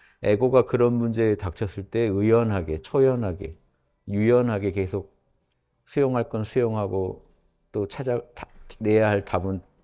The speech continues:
계속 찾아가는 그런, 이거 배우고 익히는 곳이니까요. 이런 얘기가 제일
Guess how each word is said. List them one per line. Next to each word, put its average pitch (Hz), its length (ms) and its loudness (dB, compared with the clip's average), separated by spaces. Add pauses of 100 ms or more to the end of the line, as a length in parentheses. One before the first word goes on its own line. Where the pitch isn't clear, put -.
(180)
계속 104 300 -16 (140)
찾아가는 87 640 -6 (100)
그런, 90 380 -4 (1700)
이거 107 680 2 (680)
배우고 110 360 0
익히는 98 960 -6
곳이니까요. 92 760 -6 (1000)
이런 117 280 0
얘기가 110 320 0
제일 110 480 -2